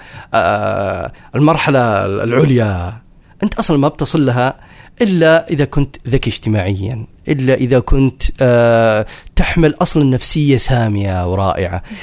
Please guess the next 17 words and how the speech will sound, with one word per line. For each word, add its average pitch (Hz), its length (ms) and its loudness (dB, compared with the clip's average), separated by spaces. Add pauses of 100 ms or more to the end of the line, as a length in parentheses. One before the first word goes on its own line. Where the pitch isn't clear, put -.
(220)
إلا 151 200 4
إذا 151 180 2
كنت 135 320 0
واعي، 101 640 0 (200)
قارئ، 95 420 -2 (180)
مثقف، - 600 -8 (920)
مستوعب 95 540 -2
للآخر، 98 600 -4 (800)
عارف 120 680 4
إيش 127 180 -2
اللي 110 140 -2
ممكن 113 300 -2
يصير 104 340 -2
أو 104 100 -2
ممكن 104 300 -4
ما 101 120 -2
يصير، 95 500 -6